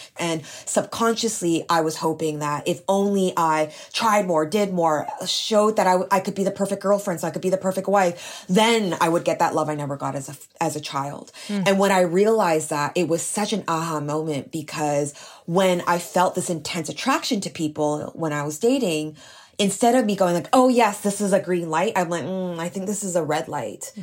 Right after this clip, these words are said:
Speaker 1: What's going on here?" And instead of feeding that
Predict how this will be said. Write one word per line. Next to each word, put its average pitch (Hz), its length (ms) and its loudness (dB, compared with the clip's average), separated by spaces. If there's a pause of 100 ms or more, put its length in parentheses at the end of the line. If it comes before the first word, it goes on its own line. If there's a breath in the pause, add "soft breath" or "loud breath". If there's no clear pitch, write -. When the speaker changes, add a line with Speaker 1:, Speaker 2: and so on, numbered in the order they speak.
(140)
Speaker 1:
What's 185 220 2
going 170 260 -2
on 156 200 -4
here?" 151 480 -12 (480 loud breath)
And 170 380 2
instead 185 520 4
of 175 200 0
feeding 180 800 -2 (200 soft breath)
that 156 520 2